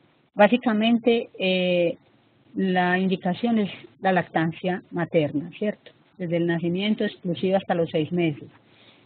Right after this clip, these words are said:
Eh, si por alguna razón no se pudo dar la lactancia materna y hubo que usar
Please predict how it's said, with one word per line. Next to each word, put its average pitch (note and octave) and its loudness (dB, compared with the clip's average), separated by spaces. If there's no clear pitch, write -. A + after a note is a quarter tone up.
Eh, G3 2
si A#3 6
por G#3 4
alguna A3 4
razón G#3 4
no G#3 4
se A3 2
pudo A3 4
dar F#3+ 2
la G#3 2
lactancia F#3+ 0
materna F#3 2
y G#3 -4
hubo F#3 -2
que - -2
usar F3+ 0